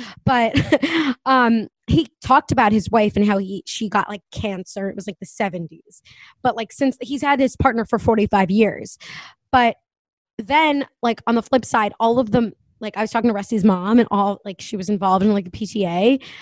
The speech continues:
And she said, like,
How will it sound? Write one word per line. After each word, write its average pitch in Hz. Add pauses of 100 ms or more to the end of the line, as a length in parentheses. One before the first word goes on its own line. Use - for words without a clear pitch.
(180)
And 220 (720)
she 247
said, 214
like, 214